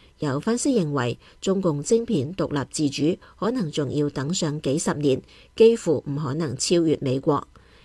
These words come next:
而中共軍隊嘅大量武器開發，亦都嚴重依賴美國晶片或晶片設計軟件。上海嘅一名顧問斯圖爾特蘭德爾話，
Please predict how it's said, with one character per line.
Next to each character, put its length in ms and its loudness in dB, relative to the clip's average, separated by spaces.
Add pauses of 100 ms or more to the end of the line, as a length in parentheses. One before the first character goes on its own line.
(120)
而 140 4
中 180 4
共 220 0
軍 240 0
隊 220 0
嘅 180 -2
大 180 -2
量 240 -2
武 140 -2
器 140 0
開 200 -2
發， 240 -2 (360)
亦 120 2
都 140 4
嚴 220 0
重 260 -2
依 140 2
賴 180 0
美 180 -2
國 160 -2
晶 260 -2
片 300 -2 (220)
或 180 -6
晶 240 0
片 220 -2
設 200 -2
計 160 -2
軟 240 -2
件。 300 2 (640)
上 300 -2
海 160 0
嘅 120 4
一 140 2
名 220 -2
顧 220 -2
問 240 -2
斯 280 -2
圖 180 -2
爾 360 -2
特 260 -4
蘭 220 -2
德 120 -2
爾 260 -2
話， 220 0